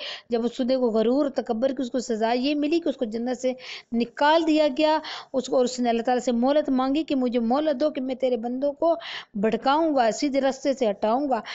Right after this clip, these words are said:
और दाएं बाएं आगे पीछे हर तरह से उन पे हमला करूँगा अपने लश्करों के साथ, और उनको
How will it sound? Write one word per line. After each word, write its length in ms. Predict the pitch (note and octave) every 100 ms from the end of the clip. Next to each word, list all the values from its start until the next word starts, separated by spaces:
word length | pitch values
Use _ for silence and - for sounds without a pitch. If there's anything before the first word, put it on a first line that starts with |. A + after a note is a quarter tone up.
| - -
और 140 | C4+ A3
दाएं 460 | B3+ C#4 D4+ B3+
बाएं 240 | B3 C#4 C#4
आगे 320 | C4 B3+ D4+
पीछे 320 | B3+ D4+ D4
हर 240 | G#3+ A#3 -
तरह 180 | - C#4+
से 120 | C#4+
उन 100 | C4
पे 80 | A3+
हमला 260 | G3 G#3+ A3+
करूँगा 400 | B3+ B3 B3 C4 - - -
अपने 260 | A#3+ A3+ B3
लश्करों 400 | A#3+ A#3 - B3+
के 100 | B3+
साथ, 280 | B3 B3 C4
और 220 | C#4+ B3
उनको 520 | C4 C#4+ C4 B3+ D4